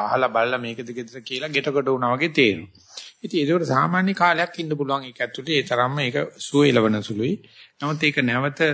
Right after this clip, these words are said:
තහවුරු කරගන්නේ නැගිට්ටට පස්සේ තමන්ට නැවත මූල කර්මස්ථානේ පේනවනම්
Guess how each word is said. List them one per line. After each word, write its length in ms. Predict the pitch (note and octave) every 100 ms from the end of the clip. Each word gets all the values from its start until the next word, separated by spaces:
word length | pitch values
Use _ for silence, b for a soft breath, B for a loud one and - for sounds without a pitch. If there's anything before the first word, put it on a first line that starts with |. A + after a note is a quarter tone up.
| D3
තහවුරු 380 | A2+ B2 F3+ F#3+
කරගන්නේ 640 | F#3+ C3+ A2 F2+ G#2 - - _ _ _ -
නැගිට්ටට 520 | C#3 D3+ F3 F#3 E3+ D#3
පස්සේ 840 | C#3+ D3+ - - C3 F2 G2+ C#3 A3 - b b _
තමන්ට 280 | D#3 D#3 D#3+
නැවත 260 | D#3 D#3 D#3
මූල 200 | C#3+ C#3
කර්මස්ථානේ 720 | C#3+ D3+ C3+ D3 - C3+ C3 A2+
පේනවනම් 580 | B2+ G#2 G2 G2 C#3